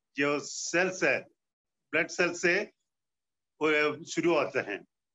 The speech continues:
और lymphoma है शरीर के जो lymphatic systems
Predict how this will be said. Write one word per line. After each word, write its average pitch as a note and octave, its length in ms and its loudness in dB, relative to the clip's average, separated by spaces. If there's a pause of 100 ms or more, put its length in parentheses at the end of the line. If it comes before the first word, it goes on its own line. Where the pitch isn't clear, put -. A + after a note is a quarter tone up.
(320)
और C#3 180 4 (120)
lymphoma F3 580 2
है F#3+ 200 2 (380)
शरीर E3 340 2
के F3+ 300 2
जो D#3+ 320 2 (480)
lymphatic E3 380 0
systems D#3 600 -2